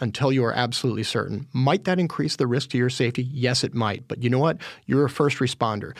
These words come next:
You're an emergency worker, just like a fire, uh, firefighter. We expect that firefighter to go into a burning building. We expect you to hesitate until you're sure, so that you don't take an innocent life like they did with, uh, in the case of, uh, Andrew Finch, the twenty-eight-year-old father of two who was shot outside his home,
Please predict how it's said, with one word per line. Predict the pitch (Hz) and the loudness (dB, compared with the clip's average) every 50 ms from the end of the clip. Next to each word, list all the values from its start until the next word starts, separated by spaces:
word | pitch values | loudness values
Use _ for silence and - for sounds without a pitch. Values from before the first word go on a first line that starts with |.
| - - - | -18 -12 -6
You're | - 117 113 110 | -2 0 0 2
an | |
emergency | 107 110 110 117 135 135 131 135 123 - 127 | 2 2 2 2 2 4 2 2 0 2 0
worker, | 120 113 110 104 - 95 | 0 0 0 -2 -4 -4
just | - 135 131 - 131 | -2 -2 0 0 0
like | 123 127 | 0 0
a | 120 | -2
fire, | - - - - 151 135 127 127 123 113 - - _ - | -4 -4 -2 0 2 2 4 4 2 0 -2 -6 _ -10
uh, | - 117 101 95 | -6 -4 -4 -4
firefighter. | - - 139 131 123 113 - - 110 104 101 98 - - - - - | -2 0 0 0 0 0 -2 -2 -2 -2 -2 -4 -6 -10 -16 -6 -2
We | 127 120 | 0 0
expect | 110 - - - - 151 135 - | 0 0 -2 0 0 0 2 2
that | 147 139 131 | 0 0 0
firefighter | - 147 143 139 131 131 139 135 139 131 | 0 0 0 0 0 0 0 0 2 2
to | 127 | 0
go | 117 127 123 127 | 0 0 2 2
into | 127 123 | 2 2
a | 113 | 0
burning | 110 123 127 127 123 120 113 | 0 0 2 2 2 0 0
building. | 120 127 139 147 156 165 160 - - - - | 2 0 2 2 0 -2 -2 -6 -10 -12 -4
We | - 117 104 | -2 -2 0
expect | 90 - - - - - 131 131 131 - 131 | 0 0 -2 -2 2 2 0 0 0 0 0
you | 123 117 | 2 2
to | 110 | 2
hesitate | 98 90 135 127 127 143 131 - 139 127 120 | 0 2 2 2 2 0 0 0 0 0 2
until | 110 101 - - 123 117 | 0 -2 -2 -2 0 0
you're | 110 104 101 | 0 0 0
sure, | - - - - 156 135 123 110 110 123 | 0 0 2 2 4 4 4 2 0 -2
so | - - 131 | -2 -2 -2
that | 113 113 104 - | 0 -2 -2 -2
you | 117 | -2
don't | 107 - - 131 135 131 131 | -2 0 0 0 0 0 -2
take | - 135 120 - | -4 -4 -2 -2
an | 117 123 | -2 0
innocent | 127 127 120 - - 110 107 | 0 0 0 0 -2 -2 -2
life | 120 117 117 113 - - - - - - - | 0 0 0 -2 -4 -8 -16 -18 -14 -4 -2
like | 120 113 104 | -2 0 0
they | 113 113 | 0 0
did | 104 120 117 113 110 | 2 2 0 0 0
with, | 113 107 104 - - | -2 -2 -2 -2 -2
uh, | 120 107 101 101 107 110 | -2 0 0 0 0 0
in | 120 113 | 0 0
the | 104 | 0
case | - 120 110 - - | 0 0 0 0 0
of, | 113 104 107 | -2 -2 0
uh, | 113 104 | 0 -2
Andrew | 104 117 117 117 113 117 107 | 0 0 0 0 0 0 -2
Finch, | - - - 123 110 - - - - - | -2 0 0 0 0 0 -2 -4 -4 -2
the | - 120 | -4 -4
twenty-eight-year-old | - - 127 117 113 113 - - - - 123 113 98 117 120 117 110 110 104 | -2 0 0 0 0 -2 -4 -8 -4 -2 -2 -2 -2 -2 -2 0 0 -2 -2
father | - - 113 113 110 107 107 | -2 -2 -2 0 0 0 -2
of | 101 - | -2 -2
two | - - 127 117 104 | 0 0 0 0 0
who | 95 113 110 | -2 -2 -2
was | 107 101 | -2 -2
shot | - - - 127 113 110 | -2 0 2 2 2 2
outside | 113 113 107 - - 110 107 107 | 0 -2 -2 -2 -2 -2 -2 -2
his | 107 - | -4 0
home, | - 135 123 113 107 104 | 0 0 0 2 0 -4